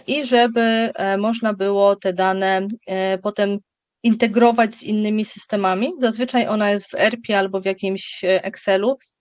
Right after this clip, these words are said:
Warto pomyśleć nad pim-em, nad, e, systemem, który typowo służy do, mm, zarządzania, e, danymi produktowymi.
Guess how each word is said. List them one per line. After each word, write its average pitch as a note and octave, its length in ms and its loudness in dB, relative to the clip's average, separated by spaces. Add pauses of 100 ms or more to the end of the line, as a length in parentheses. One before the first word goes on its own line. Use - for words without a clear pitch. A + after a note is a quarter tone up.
(160)
Warto A#3 680 4
pomyśleć G#3+ 540 -6
nad G3 220 -2
pim-em, G3 460 -2
nad, F#3 220 -2 (260)
e, F#3+ 280 -2
systemem, G3+ 460 -4
który G3 360 -2 (120)
typowo A#3 440 2
służy F#3 460 -4
do, F#3+ 220 2 (400)
mm, G#3 160 0
zarządzania, G3 680 2 (160)
e, F#3+ 160 0
danymi F#3 400 0
produktowymi. F#3 800 -2